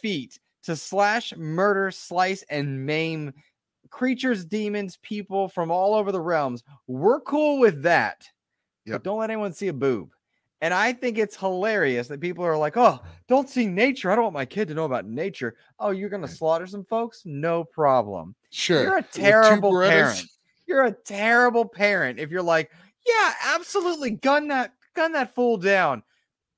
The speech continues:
Speaker 1: But if you find out that that's actually a woman under there, mm-mm, mm-mm.
Speaker 2: <laughs>
Speaker 1: You're a bad parent.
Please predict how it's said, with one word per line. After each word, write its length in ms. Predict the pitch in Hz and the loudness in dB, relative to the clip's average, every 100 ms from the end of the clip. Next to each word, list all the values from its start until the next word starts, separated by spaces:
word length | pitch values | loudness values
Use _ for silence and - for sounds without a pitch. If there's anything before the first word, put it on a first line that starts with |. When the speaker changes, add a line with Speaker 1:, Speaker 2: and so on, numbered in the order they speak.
| _ _ - | _ _ -20
Speaker 1:
But 100 | - | -20
if 200 | - 233 | -20 -20
you 100 | 208 | -18
find 340 | - 196 156 | -16 -16 -14
out 140 | 147 | -14
that 120 | 127 113 | -14 -16
that's 200 | 110 110 | -16 -16
actually 300 | 104 110 76 | -18 -16 -16
a 40 | |
woman 280 | 85 127 131 | -14 -12 -12
under 160 | 135 | -12
there, 320 | 131 135 135 - 110 - | -10 -10 -12 -16 -20 -14
mm-mm, 260 | 104 107 80 - _ | -12 -12 -12 -18 _
mm-mm. 720 | 131 82 95 107 175 220 - - | -16 -10 -8 -2 -2 -2 -8 -4
Speaker 2:
<laughs> 80 | 254 | 0
Speaker 1:
You're 140 | 440 | 2
a 40 | 277 | 8
bad 300 | 262 277 262 | 8 8 6
parent. 400 | 277 330 277 | 6 6 4